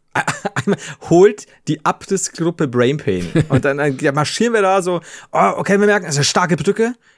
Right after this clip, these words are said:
Speaker 1: Ich spür die Schwingungen, aber sie ist stark,
Speaker 2: Ja.
Speaker 1: wir müssen noch dreimal drüber.“ Und
Speaker 2: Wer
Speaker 1: dann aber
Speaker 2: einmal mit so einer, äh, wie heißt denn das, so eine Klangnadel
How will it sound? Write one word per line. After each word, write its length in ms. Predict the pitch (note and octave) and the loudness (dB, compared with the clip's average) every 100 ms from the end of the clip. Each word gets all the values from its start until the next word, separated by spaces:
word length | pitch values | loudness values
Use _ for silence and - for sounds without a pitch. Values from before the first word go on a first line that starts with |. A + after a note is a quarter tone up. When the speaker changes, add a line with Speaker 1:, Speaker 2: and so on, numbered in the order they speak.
| - | -6
Speaker 1:
Ich 100 | - | -2
spür 140 | G3+ | 2
die 80 | G3 | 2
Schwingungen, 440 | - A3 A#3+ B3 - | 2 2 2 0 -2
aber 160 | D#3 F#3 | 0 2
sie 60 | |
ist 100 | G3 | 2
stark, 360 | - F3+ G3+ A#3 | 2 2 2 0
Speaker 2:
Ja. 60 | A2+ | 0
Speaker 1:
wir 60 | |
müssen 140 | F#3 F#3 | 2 0
noch 60 | F3 | 0
dreimal 300 | F#3 F#3 F3 | 2 2 2
drüber.“ 240 | D3 G2+ - _ - D3+ | 0 -2 -6 _ -20 -6
Und 80 | C3+ | 2
Speaker 2:
Wer 80 | D3+ | 4
Speaker 1:
dann 140 | C3+ | 4
aber 120 | A#2+ | 2
Speaker 2:
einmal 280 | F3 A3 A#3 | 2 4 2
mit 140 | F#3 D#3+ | 2 0
so 80 | |
einer, 280 | D#3+ D3 D3 | 4 4 4
äh, 440 | B2 A#2+ A#2+ A#2 - _ - | 2 2 2 0 -2 _ -8
wie 140 | A#2+ | -4
heißt 140 | C#3+ | -4
denn 40 | B2 | -6
das, 180 | G#2+ - | -8 -8
so 60 | |
eine 120 | G#2+ | -10
Klangnadel 720 | G#2+ C3+ E3 F3 E3+ F3+ F#3 | -4 -2 2 2 4 4 2